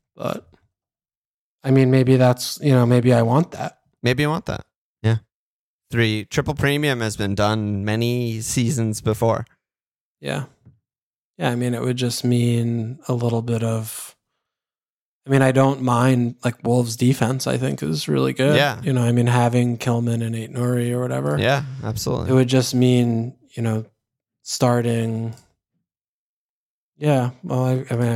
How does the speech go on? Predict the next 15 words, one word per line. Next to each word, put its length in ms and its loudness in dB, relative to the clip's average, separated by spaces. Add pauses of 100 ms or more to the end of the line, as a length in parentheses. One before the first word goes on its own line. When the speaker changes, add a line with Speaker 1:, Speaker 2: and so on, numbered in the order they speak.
Speaker 1:
have 140 -8
Dean 320 -2
here. 560 -4 (460)
Yeah, 120 0
I 40 6
mean, 120 4
it 160 0
definitely 320 2
means 240 -2
no 120 0
Robbo. 580 -2 (280)
Speaker 2:
Yeah, 220 2
yeah, 160 -4
for 160 -8
sure. 240 -8